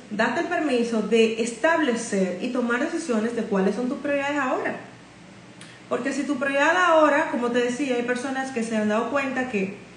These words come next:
todo lo que esto implica detrás es bastante, que implica profesionalidad y mucha seriedad e inversión,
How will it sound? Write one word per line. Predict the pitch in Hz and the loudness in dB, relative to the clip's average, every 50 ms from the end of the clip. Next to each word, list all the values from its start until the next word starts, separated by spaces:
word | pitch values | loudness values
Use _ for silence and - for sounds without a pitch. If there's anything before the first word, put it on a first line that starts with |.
| - - - - - - - - - - - | -20 -20 -20 -20 -20 -20 -20 -20 -20 -10 -2
todo | - 254 294 403 381 339 | 0 2 4 4 4 2
lo | 294 269 - | 2 0 0
que | 269 | -2
esto | 269 - - 277 | -6 -6 -6 -6
implica | 262 247 - 262 254 254 269 254 | -6 -6 -4 -6 -6 -4 -2 -2
detrás | 247 233 196 208 190 180 170 165 - - - | 0 0 0 -2 -2 -2 -4 -6 -8 -8 -4
es | 190 190 196 190 202 | -2 -2 -2 -2 -2
bastante, | 214 - - - - 262 254 240 220 214 196 196 196 - - - | -2 -2 -2 -2 0 2 2 4 4 2 2 0 -4 -4 -2 0
que | 208 202 202 196 - 214 | 0 0 0 0 -2 -2
implica | 214 - 220 226 226 262 262 254 | -2 0 0 -2 -2 -2 -4 -4
profesionalidad | - 220 214 220 208 196 220 220 220 208 202 190 202 233 233 220 | -4 -4 -2 -2 -2 -2 -2 0 0 2 2 4 4 4 2 2
y | 196 | 2
mucha | 196 208 277 330 - 302 277 | 2 2 2 0 -2 -4 -6
seriedad | - 277 254 262 233 208 196 185 160 247 320 - - - - - - - - - - - - - - - - - - | -6 -4 -2 0 2 2 2 2 0 0 -2 -4 -8 -12 -14 -18 -20 -20 -20 -20 -20 -20 -20 -20 -20 -20 -16 -8 -4
e | 196 202 | -2 0
inversión, | 202 247 294 254 247 220 190 185 - 208 202 190 190 208 262 - - - - | 0 0 0 0 0 0 0 -2 -2 0 2 2 2 2 2 0 -4 -8 -12